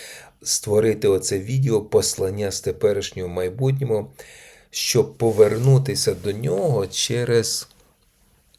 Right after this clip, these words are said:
ну, не п'ять, навіть через три роки. Можна це зробити?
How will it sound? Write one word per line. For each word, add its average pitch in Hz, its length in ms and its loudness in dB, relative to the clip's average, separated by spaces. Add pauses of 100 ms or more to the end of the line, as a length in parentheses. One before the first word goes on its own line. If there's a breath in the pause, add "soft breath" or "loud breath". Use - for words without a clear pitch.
(140)
ну, 123 120 0
не 127 120 4
п'ять, 95 320 -10
навіть 113 220 -6
через 98 320 -6
три 90 180 -12
роки. 78 360 -14 (1900)
Можна 156 240 -2
це - 160 -14
зробити? 85 520 -14